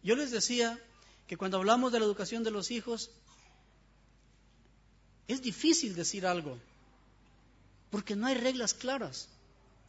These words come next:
porque no hay un método de doce pasos para defender al hijo y que se quede en la verdad. Como por ejemplo los doce, los doce pasos de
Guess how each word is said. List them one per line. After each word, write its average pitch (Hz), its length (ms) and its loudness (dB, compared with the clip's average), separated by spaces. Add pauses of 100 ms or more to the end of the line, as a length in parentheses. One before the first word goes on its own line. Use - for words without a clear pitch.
(1300)
porque 202 220 -2
no 226 120 2
hay 277 140 8
un 240 200 6
método 240 680 4 (440)
de 185 180 2
doce 240 300 6
pasos 247 640 4 (400)
para 202 180 4
defender 208 480 2
al 262 160 4
hijo 277 260 2
y 240 60 -2
que - 80 -2
se 190 160 -2
quede 247 220 2
en 240 100 0
la 220 80 4
verdad. 214 400 0 (1500)
Como 196 180 -4
por 208 120 0
ejemplo 240 380 0
los 196 220 0
doce, 220 600 2 (460)
los 180 160 -2
doce 226 240 4
pasos 226 460 4
de 185 360 -2